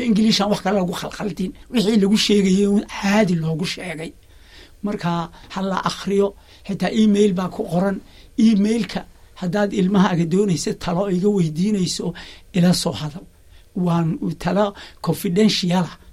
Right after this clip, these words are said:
ayaan ku siin doonaa. Eh, waa loo bogay. Aad iyo aad baa runtii, eh, loogu bogay,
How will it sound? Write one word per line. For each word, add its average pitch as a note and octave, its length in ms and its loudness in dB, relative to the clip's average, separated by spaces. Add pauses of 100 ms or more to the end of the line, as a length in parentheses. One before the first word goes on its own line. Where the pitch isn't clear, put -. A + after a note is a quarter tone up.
(200)
ayaan F3 220 0
ku - 80 -12
siin E3+ 280 -2
doonaa. D#3+ 380 -6 (340)
Eh, G3+ 80 0
waa F#3+ 240 4
loo F3+ 220 4
bogay. - 280 -4 (460)
Aad F#3 360 0
iyo E3+ 160 -4
aad D#3 200 -6
baa E3 140 -2
runtii, - 400 -6 (380)
eh, D#3+ 200 -6
loogu D#3 360 -4
bogay, D#3+ 340 -6